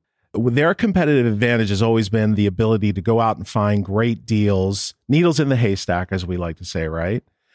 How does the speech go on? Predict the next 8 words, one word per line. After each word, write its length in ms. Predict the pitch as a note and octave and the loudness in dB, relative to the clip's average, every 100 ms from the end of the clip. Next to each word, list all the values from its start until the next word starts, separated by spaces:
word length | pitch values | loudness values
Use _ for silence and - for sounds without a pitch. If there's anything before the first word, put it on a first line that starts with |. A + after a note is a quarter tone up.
| _ _ - | _ _ -2
And 240 | B2+ A#2+ | 0 2
so 600 | - C3 B2 A#2 A2 - _ | 0 2 2 2 2 -2 _
w-, 180 | - D#2 - | -20 -18 -8
speak 300 | - G#3 - | -4 -4 0
to 100 | C#3 | 0
that, 220 | G2+ E2 | 0 0
Jack, 340 | - F#2+ - | -2 -2 -2
like, 280 | G#2 G2 - | 0 0 -4